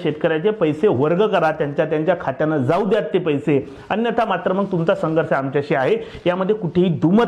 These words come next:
नाहीये. एकतर मागच्या हरभऱ्याचे पैसे आमचे तुमच्याकडे पेंडिंग येतं आणि आता शंभर टक्के सोयाबीनचे पैसे आमचे तुमच्याकडे पेंडिंग आहेत. सोयाबीन असो, कपाशी असो, प्रत्येक गोष्टीचे पैसे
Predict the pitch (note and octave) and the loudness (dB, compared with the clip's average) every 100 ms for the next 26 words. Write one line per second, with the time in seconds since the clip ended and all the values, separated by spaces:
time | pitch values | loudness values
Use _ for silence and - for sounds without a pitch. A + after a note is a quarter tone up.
0 | A3 D#3+ C#3+ B2+ - - F3 F3 G#3 G3 | 2 0 2 0 -2 -6 -4 -2 -2 -2
1 | F3 G#3 G3 - - D3+ F#3+ A3+ G#3 G3 | -2 -2 -2 -2 0 0 0 0 0 0
2 | A3+ G3 G3+ G3+ G3+ G#3 G#3 G3+ G3+ G3+ | 0 0 0 0 0 0 0 -2 0 0
3 | F3+ G#3+ - - - - G3+ G#3+ G3+ A#3+ | 0 -2 -6 -18 -10 -4 -2 -4 -2 -2
4 | A#3 G3 G3+ A#3 B3+ B3+ - B3+ A#3 G3+ | -2 0 4 4 2 0 0 0 2 2
5 | F#3+ F#3+ G#3+ G3 E3+ G3 D#3+ F#3 F3 D3 | 2 0 0 0 0 0 0 -2 0 0
6 | D3+ F3 F3 D3+ D#3+ F#3+ D#3+ C3 D3+ - | 0 -2 -2 0 2 2 2 0 -2 -6
7 | - - F#3 G#3+ A3 F3 A#3 B3 G3 A3 | -12 -2 0 2 2 0 0 0 0 -2
8 | G#3 D#3 A3 G#3 F3+ A3+ F3 F3+ F3+ F3+ | -2 0 0 0 -2 0 0 0 0 0
9 | G#3 D#3+ D3 A#3 | 2 0 0 -2